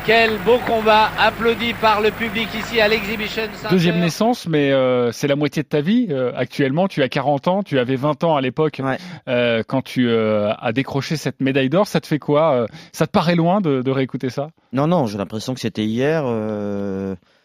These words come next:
Speaker 3: ma mémoire est intacte de ce côté-là. Euh, le, le, cette finale, c'était, euh, ces, ces Jeux Olympiques étaient assez, assez, assez fous parce que au départ de la compétition, euh, j'étais pas spécialement le favori.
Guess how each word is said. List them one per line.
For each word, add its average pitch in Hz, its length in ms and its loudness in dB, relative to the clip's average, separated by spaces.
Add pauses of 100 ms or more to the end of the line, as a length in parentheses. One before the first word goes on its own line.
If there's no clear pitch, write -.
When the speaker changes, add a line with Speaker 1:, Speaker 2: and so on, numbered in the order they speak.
(260)
Speaker 3:
ma 101 140 -2
mémoire 123 380 0
est 110 160 -4
intacte 123 400 -2
de 107 180 -6
ce - 80 -10
côté-là. 117 460 -2 (240)
Euh, 92 1040 -8 (360)
le, 90 280 -12
le, 98 360 -14 (680)
cette - 200 -8
finale, 139 380 0
c'était, 113 400 -4
euh, 101 160 0
ces, 117 240 -4
ces 123 240 -2
Jeux 131 240 2
Olympiques 131 380 -2
étaient 98 180 -4
assez, 107 320 -4
assez, 98 260 -6
assez 98 280 -8
fous 175 260 -6
parce - 240 -10
que 98 340 -4 (1000)
au 104 100 -6
départ 123 260 0
de 127 80 -2
la 123 100 2
compétition, 139 840 -2
euh, 123 260 -2
j'étais 120 220 -6
pas 131 100 -2
spécialement 131 420 -4
le 123 40 0
favori. 131 640 0